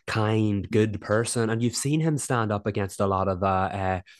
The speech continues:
backwards attitudes of the fifties, which of course weren't considered backwards back then.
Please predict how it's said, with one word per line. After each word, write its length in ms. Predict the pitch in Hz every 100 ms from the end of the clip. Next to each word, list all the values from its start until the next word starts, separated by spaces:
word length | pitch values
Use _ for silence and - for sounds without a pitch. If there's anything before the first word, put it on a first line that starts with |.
| _ - -
backwards 480 | 110 101 - 101 98
attitudes 520 | 98 95 92 107 90
of 60 | 92
the 80 | 98
fifties, 360 | 101 - 104 101
which 140 | -
of 100 | 95
course 280 | 107 101 -
weren't 260 | 98 101 -
considered 500 | 90 - 95 110 90
backwards 460 | 104 110 117 107 104
back 240 | 113 -
then. 220 | 110 98